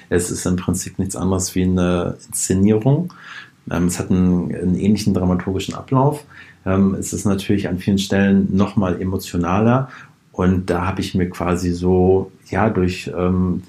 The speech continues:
durchaus so einen kleinen Prozess quasi ja meine eigene kleine,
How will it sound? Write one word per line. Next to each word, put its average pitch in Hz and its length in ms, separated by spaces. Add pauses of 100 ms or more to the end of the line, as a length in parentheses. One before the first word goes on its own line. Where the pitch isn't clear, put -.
durchaus 117 400
so 120 80
einen 113 80
kleinen 104 200
Prozess - 440
quasi 92 360
ja 95 80
meine 92 320
eigene 95 280
kleine, 92 520